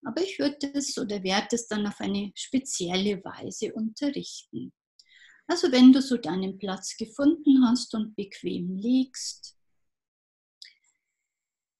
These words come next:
kannst du deine Augen schließen, wenn du möchtest. Einfach, wenn man die Augen schließt, dann spürt man sich selber ein wenig mehr, weil ein Reiz ist dann einfach weg.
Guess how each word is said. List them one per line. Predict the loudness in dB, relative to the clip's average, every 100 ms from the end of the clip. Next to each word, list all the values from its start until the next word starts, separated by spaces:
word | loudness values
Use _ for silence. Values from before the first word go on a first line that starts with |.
| _ _ _
kannst | -2 2
du | 4
deine | 4 4 0 -2
Augen | 0 2 6 6 6
schließen, | 4 4 4 4 0 2 4 8
wenn | 8 8
du | 8
möchtest. | 8 6 2 -2 -10 -8 -8 -14 -12 -10 -10 -12 _ _ _
Einfach, | -10 -8 -10 4
wenn | 10
man | 10 10
die | 4
Augen | 4 2 2
schließt, | 0 -2 -4 2 2 0 -6 -2
dann | -2
spürt | -2 -4 0 0 2
man | 2 2
sich | -2 -8 -8
selber | -4 -4 -2 -4 -4
ein | -6
wenig | -6 -8 -8 -8 -8
mehr, | -6 -6 0 4 4 2 -8 _ _ _ _ _
weil | -8 -8 -6
ein | 0 4 4
Reiz | 2 -4 -2 2 2 2 -6
ist | -8 -8
dann | -10 -10
einfach | -10 -14 -16 -18 -18 -12
weg. | -2 0 0